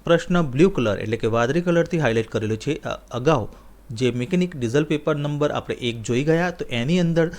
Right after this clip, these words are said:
અ, પૂછાયેલો પ્રશ્ન છે, અહીંયા ફરીથી રિપીટ થાય છે. શાફ્ટના હબ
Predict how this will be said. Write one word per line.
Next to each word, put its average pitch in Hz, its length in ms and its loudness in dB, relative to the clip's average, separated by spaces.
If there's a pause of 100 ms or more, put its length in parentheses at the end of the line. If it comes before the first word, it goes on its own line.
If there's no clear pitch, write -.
(300)
અ, 104 160 -2
પૂછાયેલો 151 460 2
પ્રશ્ન 165 340 0
છે, 180 140 -6
અહીંયા 123 260 -4
ફરીથી 117 360 -2
રિપીટ 110 340 -4
થાય 156 140 2
છે. 214 240 -2 (1000)
શાફ્ટના 180 500 4
હબ 156 240 6